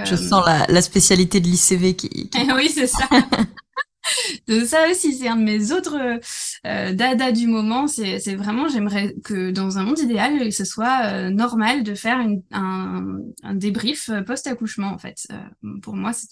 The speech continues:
Speaker 2: enfin, je, je, j'ai ressenti personnellement, et je pense que je suis pas la seule, un vrai besoin, euh, autour de ça et un vrai besoin d'une communauté bienveillante. Je, j'insiste là-dessus, où on n'est pas dans des injonctions, donc, euh, où, euh, il y a de la régulation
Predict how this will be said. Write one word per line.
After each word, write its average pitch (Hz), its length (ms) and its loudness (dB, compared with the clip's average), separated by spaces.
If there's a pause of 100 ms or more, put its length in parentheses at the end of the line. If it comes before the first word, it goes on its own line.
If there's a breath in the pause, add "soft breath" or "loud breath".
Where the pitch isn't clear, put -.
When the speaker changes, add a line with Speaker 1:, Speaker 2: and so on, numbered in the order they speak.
Speaker 2:
enfin, 196 160 -6
je, 196 120 -6
je, 190 100 -6
j'ai 196 120 -6
ressenti 226 480 -4
personnellement, 208 600 -4 (240)
et 185 60 -8
je 180 80 -8
pense 226 160 -8
que - 80 -8
je 185 40 -10
suis 180 100 -12
pas 240 100 -6
la 185 100 -4
seule, 220 180 -8 (420 loud breath)
un 185 180 -4 (160)
vrai 247 160 0
besoin, 226 560 0
euh, - 80 -8
autour 226 320 -4
de 190 80 -4
ça - 340 0
et 311 380 -2
un 208 80 -4
vrai 214 180 -4
besoin 208 300 -2
d'une 226 160 -2
communauté 196 500 -6 (160 soft breath)
bienveillante. 247 1300 0
Je, 180 320 -4
j'insiste 214 580 -8
là-dessus, 254 600 -4
où 208 280 -2
on 190 60 -4
n'est 185 140 -4
pas 262 180 -2
dans 233 140 -2
des 202 160 -4
injonctions, 190 680 -4
donc, 214 260 -2
euh, 190 80 -8 (340 loud breath)
où, 240 220 2
euh, 185 140 -2
il 185 60 -4
y 190 60 -6
a 185 40 -6
de 185 120 -4
la 180 80 0
régulation 220 960 0